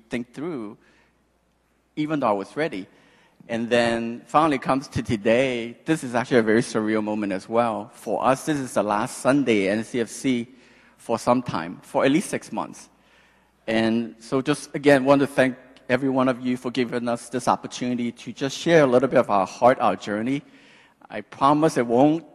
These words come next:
take too long, but I think it may take a little longer 'cause this journey actually started twenty-two years ago, um, on the fateful day of September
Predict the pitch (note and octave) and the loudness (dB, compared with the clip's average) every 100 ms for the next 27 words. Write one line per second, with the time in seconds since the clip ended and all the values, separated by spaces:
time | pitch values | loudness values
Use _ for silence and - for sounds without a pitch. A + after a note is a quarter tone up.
0 | _ _ _ - E3+ - - C3+ A#2 B2 | _ _ _ 2 2 2 0 0 -2 0
1 | C3 B2+ C3+ F3 D3+ C3+ C#3+ - C3+ C#3 | 4 4 2 2 4 4 4 2 2 4
2 | B2+ G#2+ A#2 C#3+ E3 D3+ G3 - D3 F3 | 2 2 -2 -2 -2 -2 -4 0 2 2
3 | D3 C#3+ F3 B2 - A2+ B2 - D#3 D3+ | 2 -2 -4 -4 -2 0 0 -2 -2 -2
4 | C#3+ - D3 A#2+ A#2 B2 A2 - D#2 F2+ | -2 -2 -2 -2 -4 -4 -6 -6 -8 -8
5 | - _ _ _ _ _ - G2 G2 A2 | -14 _ _ _ _ _ -8 -6 -4 -4
6 | G#2+ - B2 B2 A#2 A#2 A2 A2 - - | -4 -2 -2 -4 -2 0 0 0 -4 -10
7 | - - A#2 A2+ A2+ A2+ A2+ | -14 -10 -8 -2 -2 -2 -6